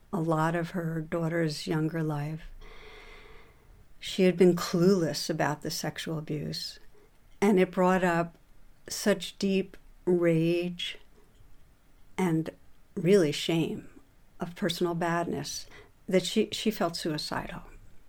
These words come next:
And she sought out a Jesuit priest who had actually been a teacher at her college when she was younger and shared her despair and her deep sense of worthlessness, of badness.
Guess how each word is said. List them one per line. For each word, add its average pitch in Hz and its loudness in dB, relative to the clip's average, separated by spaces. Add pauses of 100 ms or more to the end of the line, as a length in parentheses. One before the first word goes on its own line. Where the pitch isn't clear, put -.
(500)
And 190 4
she 202 6
sought 254 0
out 196 2
a 170 4
Jesuit 170 0
priest 170 0
who 170 -2
had 160 0
actually 165 -2
been 160 0
a 160 0
teacher 160 -4
at 160 -6
her - -6
college 165 -2
when 160 -2
she - -4
was 160 -2
younger 156 0 (1300)
and 185 8 (340)
shared 175 2
her 180 0
despair 170 -4 (760)
and 165 2
her 175 2
deep 170 0
sense 156 0 (100)
of 165 -6 (320)
worthlessness, 170 -4
of 156 -4
badness. 170 -4